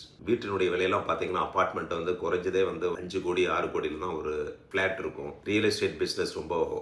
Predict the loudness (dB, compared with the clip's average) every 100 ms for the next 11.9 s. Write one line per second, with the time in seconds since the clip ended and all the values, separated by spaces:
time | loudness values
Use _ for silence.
0 | -4 0 2 2 0 0 -2 -2 -2 -4
1 | -4 -6 -2 -2 0 -2 -2 -2 -6 -2
2 | -2 0 -2 -2 -2 -2 -4 -4 -10 -18
3 | -12 -10 -4 -4 -2 -2 -2 -4 -8 -12
4 | -14 -6 -2 0 0 0 -2 -2 -6 -6
5 | -8 -8 -10 -12 -14 -12 -4 0 2 2
6 | 2 0 0 2 2 0 -2 -2 -2 -2
7 | -4 -12 -8 -2 2 4 4 2 0 0
8 | -2 -6 -8 -12 -4 0 2 4 4 4
9 | 0 -2 -2 -2 -2 -4 -6 -10 -20 -20
10 | -20 -14 0 4 4 2 -2 -4 -4 -2
11 | -4 -4 -2 0 0 -2 -4 -2 -4